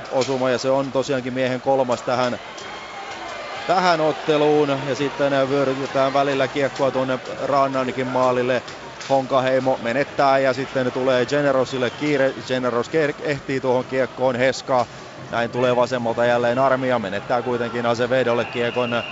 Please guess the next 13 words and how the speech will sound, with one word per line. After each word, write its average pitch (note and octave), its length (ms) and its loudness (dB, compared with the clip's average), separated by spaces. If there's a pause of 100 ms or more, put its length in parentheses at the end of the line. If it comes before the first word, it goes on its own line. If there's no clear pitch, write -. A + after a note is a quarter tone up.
(280)
Ja A#2 80 -4
sitten A#2 340 -4
on A2+ 320 0 (140)
tuossa B2 240 -4
tilanteessa A2 540 -4
paitsio, A#2 540 -2 (260)
minuuttia A#2 380 -2
kuusi A2+ 280 -6
sekuntia A2 520 -2 (1600)
erää A#2 360 4
jäljellä. A#2+ 680 2 (2750)
Ja A#2+ 120 2
tuohon, B2 440 2